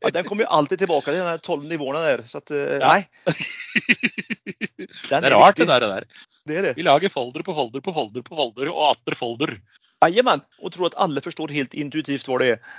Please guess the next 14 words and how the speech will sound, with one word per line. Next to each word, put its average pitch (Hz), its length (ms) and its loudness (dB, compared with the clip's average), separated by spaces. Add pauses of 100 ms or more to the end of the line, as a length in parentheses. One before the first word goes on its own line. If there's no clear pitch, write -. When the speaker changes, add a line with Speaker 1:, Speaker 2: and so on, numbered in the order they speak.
(240)
Speaker 2:
Ja, 113 140 8
ja. 180 200 10
Speaker 1:
Sånn - 500 -6
er 120 120 -2
det 123 120 -6
jo - 100 -8
ikke. 139 300 -4 (300)
Speaker 2:
<laughs> - 360 -18
Nei, 156 140 -12 (300)
det 92 360 -6
kan 87 220 -10
man 87 160 -12
trygt - 240 -18
si. 87 100 -14